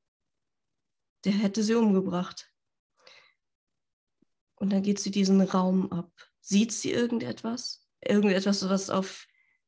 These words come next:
die Anwesenheit ihres Vaters schließen lassen könnte?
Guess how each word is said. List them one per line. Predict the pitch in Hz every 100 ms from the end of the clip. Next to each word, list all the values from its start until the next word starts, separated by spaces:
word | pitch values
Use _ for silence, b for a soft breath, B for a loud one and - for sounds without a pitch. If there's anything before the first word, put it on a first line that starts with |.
| _ _ -
die | -
Anwesenheit | 196 226 233 220 226 202 208 202 -
ihres | 196 -
Vaters | - 196 214 262 277 - - _
schließen | - - 233 233 254 247
lassen | 233 254 247
könnte? | 254 254 269 302